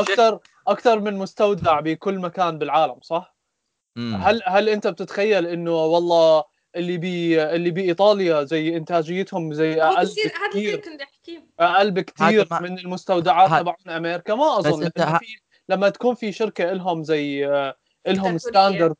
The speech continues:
Speaker 2: بيشتغلوا على أساسه، آه، راح يكون عم بتطبق بكل مكان. واللي، والناس اللي،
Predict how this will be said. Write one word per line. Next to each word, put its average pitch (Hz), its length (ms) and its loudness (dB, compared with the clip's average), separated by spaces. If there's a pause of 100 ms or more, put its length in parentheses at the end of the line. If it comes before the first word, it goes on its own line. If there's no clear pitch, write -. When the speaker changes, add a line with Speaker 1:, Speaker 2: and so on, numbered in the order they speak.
Speaker 2:
بيشتغلوا 170 480 0
على 151 200 4
أساسه، 170 640 0 (400)
آه، 165 220 2
راح 175 180 2
يكون 240 280 0
عم 185 140 0
بتطبق 185 400 0
بكل 165 340 -2
مكان. 180 380 -2
واللي، 147 300 -4 (260)
والناس 185 480 2
اللي، 185 240 -2